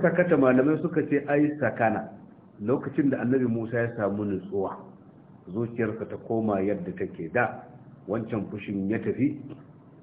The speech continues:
akhadha al-alwaha, sai ya ri-, karɓo ko ya ɗauko waɗancan alluna ɗin, allati kana alqaha min shiddatil ghadab, wadda ya kasance ya jefar da ita saboda tsananin fushi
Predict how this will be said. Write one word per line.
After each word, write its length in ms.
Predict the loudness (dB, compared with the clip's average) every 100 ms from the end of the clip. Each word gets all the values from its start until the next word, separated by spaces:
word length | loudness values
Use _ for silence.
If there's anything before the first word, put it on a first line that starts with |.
| -20 -20 -20 -20 -10
akhadha 380 | -8 0 0 2
al-alwaha, 800 | -2 -2 -2 0 -2 -2 -8 -12 -18 -20 -20 -20 -20 -8
sai 160 | -2 0
ya 80 | 2
ri-, 220 | 0 -2
karɓo 580 | 0 2 4 6 4 4
ko 140 | 4 4
ya 60 |
ɗauko 360 | 6 6 6 4 2
waɗancan 480 | 4 -2 -2 -6
alluna 320 | -2 0 0 0
ɗin, 140 | -2 -6 -14 -20 -20 -20 -10
allati 480 | 0 0 2 -2 0
kana 380 | 2 2 2 -2
alqaha 760 | 0 -2 0 4 4 4 2
min 200 | 2 0
shiddatil 480 | -2 -4 -4 -4 -4
ghadab, 320 | 0 4 2 0 -10 -18 -20 -20 -20 -20 -20 -6
wadda 340 | 0 0 4
ya 100 | 2 4
kasance 420 | -2 -4 -4 0
ya 240 | 4 4 4
jefar 480 | 4 2 4 -2 -2
da 80 | -4
ita 240 | -4 -6
saboda 360 | -4 -2 -2 -2
tsananin 500 | -2 0 2 0 -2
fushi 380 | -4 -2 -2